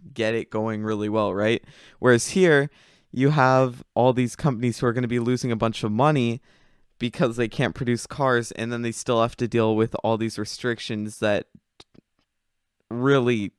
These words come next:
hurt them in the long run. So it's gonna be interesting also to see which, uh, if, if, like, companies like Toy-, Toyota and, you know, companies like that actually overshoot some of the, uh, North American, uh,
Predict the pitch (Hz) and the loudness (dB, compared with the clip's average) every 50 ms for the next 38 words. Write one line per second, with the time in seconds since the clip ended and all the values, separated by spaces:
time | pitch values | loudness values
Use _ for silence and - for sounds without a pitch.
0 | _ _ _ _ _ _ _ _ _ _ _ _ - - - - 127 120 123 - | _ _ _ _ _ _ _ _ _ _ _ _ -20 -12 -4 -2 -2 -2 -2 -2
1 | - 113 110 110 110 110 110 107 104 107 110 110 110 107 104 101 104 110 - - | -2 -2 0 0 -2 -2 -2 -2 0 0 0 -2 -2 -4 -6 -8 -8 -8 -6 -2
2 | 127 123 120 - - - 151 156 156 151 135 131 135 - - 123 120 - - 117 | 0 0 0 0 0 -2 0 0 2 2 2 2 0 0 0 0 0 0 0 -2
3 | 113 110 120 - 139 117 117 113 - - 117 110 110 - _ - - - - - | 0 -2 -2 -4 -4 -6 -6 -8 -8 -6 -6 -6 -6 -8 _ -18 -20 -20 -20 -20
4 | _ _ - - 117 123 117 - - - - 110 113 110 104 - - - 123 131 | _ _ -4 2 2 2 2 2 0 0 2 4 4 4 4 2 2 0 0 0
5 | - - 120 131 - - 123 117 110 - _ _ _ _ - - 147 120 - - | 2 0 0 -2 -2 -2 -4 -4 -4 -4 _ _ _ _ -12 -10 -10 -10 -8 -8
6 | 123 117 107 - - 95 104 - - - - 117 - - - - - 123 113 117 | -8 -8 -6 -6 -6 -6 -6 -8 -6 -4 -2 -2 -2 -2 -6 -4 0 2 4 4
7 | 131 143 143 123 110 104 101 - - - - 107 107 107 107 104 - - _ _ | 4 4 4 4 2 2 0 -2 -6 -6 -6 -6 -6 -6 -6 -8 -10 -14 _ _
8 | _ _ _ - 113 107 98 101 101 - 123 95 113 117 110 107 - 110 107 - | _ _ _ -6 -4 -4 -4 -4 -4 -4 -4 -2 -2 -2 -2 -2 -4 -6 -6 -4
9 | - 113 113 110 - - 104 110 107 - - - 110 104 104 104 104 - _ _ | -2 0 0 0 0 0 0 -2 -2 -4 -6 -6 -4 -4 -4 -4 -6 -8 _ _
10 | _ _ _ _ _ _ _ _ _ _ _ - 120 120 113 117 113 - - - | _ _ _ _ _ _ _ _ _ _ _ 4 4 6 6 4 2 2 0 0
11 | - 123 117 104 - - - - - 120 113 117 110 101 113 110 110 110 107 107 | 0 2 2 0 -2 -4 -8 -6 -4 -4 -2 -4 -4 -4 -4 -2 0 0 0 0
12 | 107 107 104 107 107 110 117 - - 110 104 101 104 113 120 - - 107 101 95 | 0 -2 -2 -2 -2 -2 -2 -2 -4 -4 -2 0 0 0 0 -2 -4 -8 -8 -8
13 | 92 - _ _ _ _ - 107 104 101 101 104 98 - | -12 -14 _ _ _ _ -2 0 0 0 0 -2 -4 -6